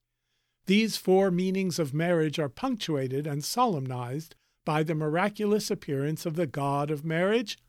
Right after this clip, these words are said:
Hymen. The words of Hymen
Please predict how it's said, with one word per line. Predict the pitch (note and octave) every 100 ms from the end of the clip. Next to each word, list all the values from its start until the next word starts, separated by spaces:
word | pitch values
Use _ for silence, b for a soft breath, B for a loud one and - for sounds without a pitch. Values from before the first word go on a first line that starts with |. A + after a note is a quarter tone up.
| _
Hymen. | - G3 E3 A#2 G#2 - _ _ _ _ _ _ _ _ _ _ _ _ _ -
The | D#3+
words | E3 C4 B3 F3+
of | E3+ -
Hymen | G#3+ A3+ C#3 G2+